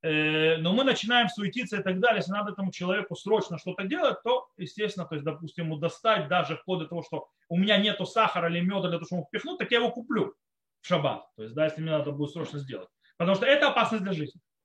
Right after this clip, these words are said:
И так далее, и так далее. Э, более того, мы сейчас поговорим немножко ещё, когда есть подозрение, то есть, скажем так, что опасность не сейчас, а опасность может в будущем быть.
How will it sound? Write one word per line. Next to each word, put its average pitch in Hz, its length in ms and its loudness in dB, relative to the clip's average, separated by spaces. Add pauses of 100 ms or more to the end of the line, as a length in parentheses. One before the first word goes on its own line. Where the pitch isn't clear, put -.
(520)
И 180 100 0
так 185 160 2
далее, 208 240 4
и - 20 -2
так 156 180 -4
далее. - 200 -12 (960)
Э, 165 760 2 (160)
более 254 420 6
того, 135 440 -6
мы 190 120 -4
сейчас 247 160 -2
поговорим 214 380 -2
немножко 214 380 -6
ещё, 220 280 -2
когда 165 320 -4
есть - 280 -4 (920)
подозрение, 240 1500 4 (600)
то 170 80 -4
есть, 156 120 -6
скажем 220 240 0
так, 185 200 0
что - 340 -6
опасность 269 580 2
не 208 100 0
сейчас, 320 540 2 (320)
а 175 120 0
опасность 269 380 2
может 208 220 2
в 165 120 2
будущем 175 520 0
быть. - 220 -20